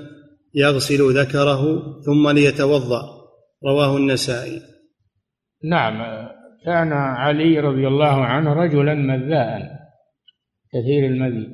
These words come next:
Speaker 2: استحيا أن يسأل الرسول صلى الله عليه وسلم لمكان ابنته منه، فأرسل المقداد ابن الأسود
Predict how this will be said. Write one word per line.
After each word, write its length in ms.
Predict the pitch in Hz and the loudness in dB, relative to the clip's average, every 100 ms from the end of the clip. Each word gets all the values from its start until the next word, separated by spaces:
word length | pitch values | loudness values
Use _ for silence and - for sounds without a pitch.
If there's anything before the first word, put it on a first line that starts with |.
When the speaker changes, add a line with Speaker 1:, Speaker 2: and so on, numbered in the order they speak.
| 135 | -14
Speaker 2:
استحيا 680 | 139 - 190 156 143 147 135 | -14 -6 -6 -4 -2 0 0
أن 100 | 131 | -2
يسأل 380 | 147 139 147 135 | -4 -6 -6 -4
الرسول 580 | 127 127 131 147 135 110 | -4 -6 -6 -4 -4 -6
صلى 220 | - 139 | -12 -8
الله 340 | 123 131 131 | -2 0 2
عليه 400 | 123 120 123 123 | 0 -2 -2 -4
وسلم 680 | 117 - 123 117 147 - 143 - - _ _ _ _ _ 147 | -6 -8 -8 -6 -6 -8 -14 -20 -20 _ _ _ _ _ -8
لمكان 1000 | 139 139 135 135 131 147 139 151 147 139 | -2 0 2 0 -2 -6 -4 -2 0 -2
ابنته 680 | 127 135 143 143 123 127 | -2 -2 -2 -2 0 0
منه، 520 | 120 120 98 104 - - _ _ _ _ _ _ _ _ _ _ _ _ _ _ _ _ | 0 -4 -6 -8 -14 -20 _ _ _ _ _ _ _ _ _ _ _ _ _ _ _ _
فأرسل 1080 | 151 151 147 147 147 - 185 196 - 147 147 143 131 - - - - _ _ _ | 0 2 2 0 -2 -4 -2 -2 0 0 2 0 0 -6 -16 -20 -20 _ _ _
المقداد 840 | 143 139 139 135 139 131 127 - - - - _ _ _ _ _ _ - | -4 -4 -4 0 2 2 0 -10 -16 -20 -20 _ _ _ _ _ _ -8
ابن 200 | 131 135 | -2 0
الأسود 500 | 127 135 135 123 | 0 -2 -2 -4